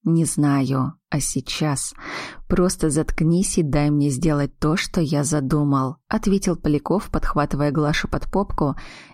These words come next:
и заставляя её оплести свои бёдра ногами.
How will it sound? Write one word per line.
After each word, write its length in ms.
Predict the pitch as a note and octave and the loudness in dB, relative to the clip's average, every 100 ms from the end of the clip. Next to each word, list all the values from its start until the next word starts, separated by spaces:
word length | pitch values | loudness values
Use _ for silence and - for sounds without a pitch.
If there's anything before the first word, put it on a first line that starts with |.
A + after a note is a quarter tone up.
| - | 0
и 100 | A#3+ | 2
заставляя 600 | A3+ - G3 E3 G3+ A3 | 2 0 0 2 2 4
её 400 | F3+ D#3 D3+ D#3+ | 2 2 2 0
оплести 480 | F#3 - D3 - D#3 | 0 0 0 0 -2
свои 260 | - D3+ | 0 0
бёдра 360 | D3 D#3+ C#3+ D#3 | 2 0 0 2
ногами. 720 | D3+ C#3 D#3 C#3+ C#3+ C#3+ C#3+ | 2 2 2 2 4 2 0